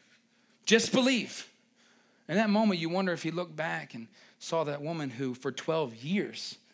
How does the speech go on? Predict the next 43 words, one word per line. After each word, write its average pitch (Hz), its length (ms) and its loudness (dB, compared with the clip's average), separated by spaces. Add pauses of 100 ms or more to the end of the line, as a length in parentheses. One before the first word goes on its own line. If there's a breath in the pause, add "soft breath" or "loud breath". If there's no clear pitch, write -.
(180 soft breath)
was 131 200 0
unhealthy 147 600 -2 (340 loud breath)
versus 147 380 0
his 135 180 -6
little 135 160 0
girl 143 200 -2
that 127 140 -8
for 120 220 -8 (560 soft breath)
all 175 220 2
these 139 280 0
years, 123 340 -4
the 123 120 -8
twelve 110 560 -8 (540 soft breath)
were 123 100 -4
healthy. - 540 -12 (360 loud breath)
And 135 120 -4
then 131 80 -2
she 143 160 -2
finds 135 360 -4
herself 147 420 -4
at 113 100 -8
death 143 220 -4
and 117 120 -8
the 120 60 -4
other 135 160 -4
lady 117 240 -8
finds, 113 340 -12 (200 loud breath)
"Just 151 300 -2
believe, 196 440 4
look. 196 420 2 (300 loud breath)
You 160 100 -2
think 170 160 2
it 196 60 2
was 160 140 0
by 170 180 4
chance 190 320 0
that 180 100 0
I 165 80 2
healed 165 240 2
her 180 160 2
on 170 100 0
the 156 80 -2
way? 170 440 0